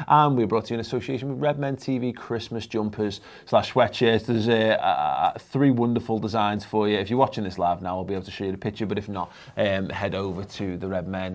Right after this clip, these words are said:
the hyphen Red Men hyphen T V dot my Shopify dot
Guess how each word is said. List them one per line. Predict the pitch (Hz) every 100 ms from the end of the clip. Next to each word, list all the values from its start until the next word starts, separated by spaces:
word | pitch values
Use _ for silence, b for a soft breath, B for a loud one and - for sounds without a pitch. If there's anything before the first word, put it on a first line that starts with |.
| 90
the | 104 127 123 110
hyphen | - 104 104 104 101
Red | 104 95
Men | 104 101 101 101 b b b
hyphen | - 110 104 110
T | - 120 110
V | 104 110 107
dot | 123 110 107
my | 110 110
Shopify | 104 - 107 104 127 123 127 123
dot | 135 131